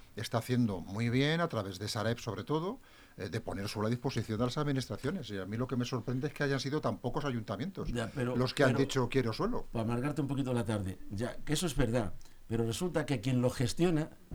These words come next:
Speaker 2: va a hacerlo con la misma filosofía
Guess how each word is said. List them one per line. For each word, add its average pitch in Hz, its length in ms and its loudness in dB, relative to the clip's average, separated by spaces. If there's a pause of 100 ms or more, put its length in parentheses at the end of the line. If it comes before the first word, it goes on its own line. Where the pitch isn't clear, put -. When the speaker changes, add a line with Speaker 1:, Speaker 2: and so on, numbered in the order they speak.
(140)
Speaker 2:
va 127 320 2
a 156 60 4
hacerlo 156 320 4
con 156 120 2
la 131 80 4
misma 156 400 8
filosofía 143 960 4